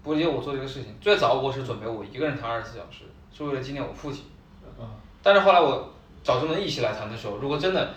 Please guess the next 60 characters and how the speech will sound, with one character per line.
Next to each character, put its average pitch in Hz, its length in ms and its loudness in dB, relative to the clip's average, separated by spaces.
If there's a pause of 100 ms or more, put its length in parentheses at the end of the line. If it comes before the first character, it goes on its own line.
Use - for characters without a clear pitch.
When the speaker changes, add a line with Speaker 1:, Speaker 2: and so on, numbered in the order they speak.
(120)
Speaker 1:
你 123 100 -10
作 156 140 -4
为 143 60 0
一 - 20 0
个 135 80 -4
观 143 160 2
众， 113 140 -4 (200)
Speaker 2:
嗯。 107 160 -8 (280)
Speaker 1:
你 127 80 -6
看 160 180 2
到 131 240 6
Speaker 2:
一 143 100 -2
个 202 100 2
人 143 160 -2
弹 123 140 -6
二 123 80 -6
十 123 60 -8
四 120 140 -10
个 110 60 -10
小 101 60 -12
时？ 98 60 -16 (400)
Speaker 1:
当 175 140 4
然 185 80 2
之 180 100 -2
前 175 80 0
是， - 100 -6
是 175 140 -8
这 170 60 2
样 139 100 0
设 - 180 -2
想 - 160 -4
的， - 60 -14 (380)
Speaker 2:
嗯。 - 80 -10
Speaker 1:
但 165 100 4
是 170 60 2
后 180 60 12
来 160 80 12
发 175 120 6
现 160 100 4
也 - 60 0
实 127 160 -6
现 147 100 -6
不 147 80 -4
了。 - 140 0 (320)
Speaker 2:
我 156 140 -8
觉 160 180 -4
得 180 60 4
要 180 120 4
是 160 80 -4
我 120 180 -4
的 123 120 -6
话， 127 80 -6
估 131 120 -10
计 131 180 -6
也 117 60 -4
很 117 140 -8
难 113 140 -8
实 143 160 -14
现 139 160 -8
吧， 120 80 -6